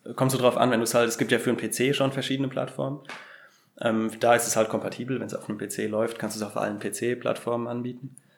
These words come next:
Aber wenn du jetzt zum Beispiel auf der PlayStation oder auf der Xbox ein Spiel rausbringst, dann musst du das für diese Plattform nochmal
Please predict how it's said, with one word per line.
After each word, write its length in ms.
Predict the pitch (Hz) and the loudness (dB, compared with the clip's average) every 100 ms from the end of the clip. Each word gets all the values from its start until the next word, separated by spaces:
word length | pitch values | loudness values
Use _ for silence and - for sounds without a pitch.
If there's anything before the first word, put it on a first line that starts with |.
| _ - | _ 0
Aber 200 | 113 117 | 4 4
wenn 120 | 113 | 4
du 60 | 110 | 2
jetzt 120 | 110 | 2
zum 80 | 117 | 0
Beispiel 240 | 113 117 | 0 0
auf 100 | 110 | -2
der 100 | 104 | -2
PlayStation 600 | - 117 123 120 120 120 | 0 0 2 2 0 2
oder 100 | 104 | 0
auf 80 | - | 0
der 220 | - 127 | 0 -2
Xbox 340 | 127 120 120 | -2 -2 -2
ein 60 | - | -4
Spiel 240 | - 120 | -4 -2
rausbringst, 540 | 120 113 113 - 117 113 | 0 -2 -2 -4 -4 -4
dann 80 | 104 | -6
musst 160 | 104 | -6
du 40 | 104 | -8
das 140 | 101 | -8
für 220 | - 104 | -6 -6
diese 200 | 101 98 | -6 -8
Plattform 460 | - 98 - 101 101 | -8 -10 -8 -8 -6
nochmal 480 | 101 - 98 - | -8 -6 -6 -6